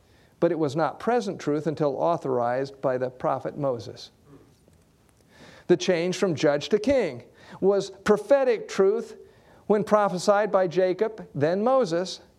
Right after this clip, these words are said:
but it was not present truth until authorized by the prophet Samuel.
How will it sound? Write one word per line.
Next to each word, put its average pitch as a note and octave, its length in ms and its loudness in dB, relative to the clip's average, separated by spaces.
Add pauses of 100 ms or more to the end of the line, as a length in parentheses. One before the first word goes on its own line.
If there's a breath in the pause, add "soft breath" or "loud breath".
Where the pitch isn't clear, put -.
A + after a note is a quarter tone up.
(520 loud breath)
but A3 120 6
it G#3+ 120 2
was F#3+ 200 2
not G3 300 0
present A#3+ 560 0
truth G3 300 2
until G3 420 0
authorized F3+ 960 0
by E3 140 0
the F3 80 0
prophet E3 560 -4 (160)
Samuel. G3 640 -8